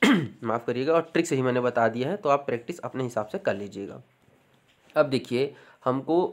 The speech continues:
फार्मूला में बचपन से पढ़ते आए हैं एक्स मतलब एक्स के स्क्वायर मतलब यहाँ पे है a प्लस बी के स्क्वायर से है, और एक्स की घात में तीन का मतलब यहाँ पे ए प्लस बी की घात में तीन। और इसी में कभी-कभी क्या रहता है,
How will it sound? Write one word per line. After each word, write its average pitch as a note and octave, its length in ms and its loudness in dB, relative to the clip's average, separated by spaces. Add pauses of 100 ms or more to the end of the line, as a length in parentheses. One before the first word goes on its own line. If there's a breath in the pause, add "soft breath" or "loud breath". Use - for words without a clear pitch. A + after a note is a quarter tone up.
फार्मूला C3 520 4
में D3+ 200 0
बचपन C#3 300 -4
से D3 140 -4
पढ़ते B2+ 300 -2
आए C3+ 100 0
हैं C3 120 -6
एक्स - 440 -6
मतलब B2+ 260 -4
एक्स C#3 200 -4
के C#3 120 -6
स्क्वायर C3 220 -2
मतलब B2+ 160 -4
यहाँ A#2 260 -2
पे A#2+ 60 -4
है D3+ 200 -2
a A#2+ 120 -4 (100)
प्लस A#2+ 260 -2
बी A2+ 100 -6
के B2 180 -10
स्क्वायर C3 300 -4
से D3 160 -6
है, F#3 200 -4 (680 loud breath)
और D#3+ 300 8
एक्स D3+ 180 0
की E3 120 -4
घात C#3+ 300 -2
में C3+ 180 -4
तीन C#3+ 220 -6
का C3 100 -4
मतलब B2 320 -2
यहाँ A2+ 160 -4
पे C3 140 -6
ए B2 220 -4 (160)
प्लस A#2 500 -4
बी A#2+ 120 -6
की A2+ 120 -10
घात G#2+ 260 -10
में C#3 160 -2
तीन। A#2+ 240 -6 (360 loud breath)
और E3 140 6
इसी E3+ 300 -6
में D3+ 180 0
कभी-कभी C#3 500 -2
क्या C3+ 180 2
रहता C3 280 -2
है, C#3 140 -4